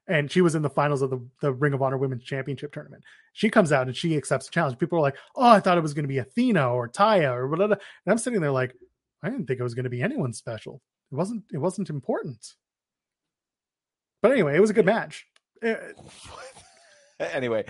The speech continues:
Speaker 2: okay, let's get outta here.
Speaker 1: Yeah, let's get outta here. And he, Ty, Taya Valkyrie is now a triple A. That's the point I'm trying to make. And
Speaker 2: Makes
Speaker 1: Johnny
Speaker 2: sense.
Speaker 1: Mundo, eh, John, John Morrison is now called John Superstar. So <laughs> th-, I'm gonna end you with that one, Tim.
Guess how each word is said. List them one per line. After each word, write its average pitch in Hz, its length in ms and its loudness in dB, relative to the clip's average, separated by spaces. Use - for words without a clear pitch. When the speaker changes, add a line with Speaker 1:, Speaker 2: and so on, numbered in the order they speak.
Speaker 2:
okay, 165 240 4
let's 165 220 6
get 139 160 2
outta 127 280 2
here. 156 240 -2
Speaker 1:
Yeah, 196 180 12
let's 240 160 8
get 269 140 4
outta 185 180 8
here. 156 160 2
And 226 440 4
he, - 40 -4
Ty, 254 260 8
Taya 233 260 8
Valkyrie 202 320 6
is 151 120 0
now 175 160 2
a - 20 2
triple 151 300 -4
A. 127 100 0
That's 165 200 2
the 170 100 0
point 160 200 -2
I'm 131 120 -4
trying 143 160 -2
to 139 40 -6
make. 135 220 -8
And 117 120 -2
Speaker 2:
Makes 110 120 -6
Speaker 1:
Johnny 170 220 2
Speaker 2:
sense. 160 100 -2
Speaker 1:
Mundo, 151 440 0
eh, 180 140 -6
John, 160 320 0
John 160 240 0
Morrison 147 340 -4
is 131 120 -6
now 135 120 -4
called 131 260 -6
John 139 200 -2
Superstar. 135 640 -8
So 151 180 -8
<laughs> 147 60 -8
th-, 131 100 -6
I'm 202 120 6
gonna 196 160 4
end 185 280 2
you 208 60 -2
with 165 200 -4
that 233 260 2
one, 226 240 -2
Tim. 233 360 2